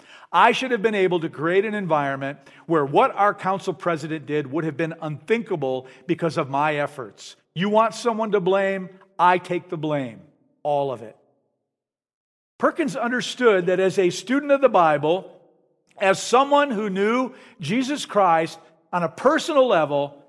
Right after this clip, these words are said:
as someone who knew the difference between right and wrong,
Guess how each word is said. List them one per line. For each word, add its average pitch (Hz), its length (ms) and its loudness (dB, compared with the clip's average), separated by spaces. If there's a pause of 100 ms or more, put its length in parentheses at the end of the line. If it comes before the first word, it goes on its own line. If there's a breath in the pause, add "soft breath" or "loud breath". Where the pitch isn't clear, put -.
(140)
as 202 160 2
someone 285 360 4
who 247 100 2
knew 269 160 0
the 233 120 0
difference 208 580 0 (220 loud breath)
between 185 520 -2
right 226 300 6
and 254 200 -2
wrong, 170 420 4